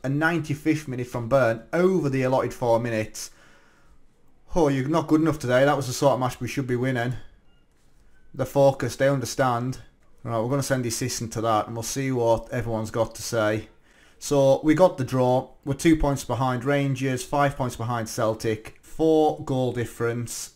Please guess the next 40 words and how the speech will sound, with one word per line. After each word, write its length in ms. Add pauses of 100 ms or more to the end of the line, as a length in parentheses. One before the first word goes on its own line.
(520)
Get 160
away 260
with 160
that. 180
Nothing 300
like 160
a 40
late 220
goal 160
to 120
rescue 340
a 40
game. 360
Can 140
still 260
feel 260
the 140
adrenaline 420
pumping. 480 (560)
And 160
that 180
is 120
why 180
the 80
possession 500
nerds 260
do 140
me 140
head 140
in. 200 (400)
If 160
we 60
were 140
so 180
dominant, 460
why 180
didn't 140
we 80
win? 120
Exactly. 640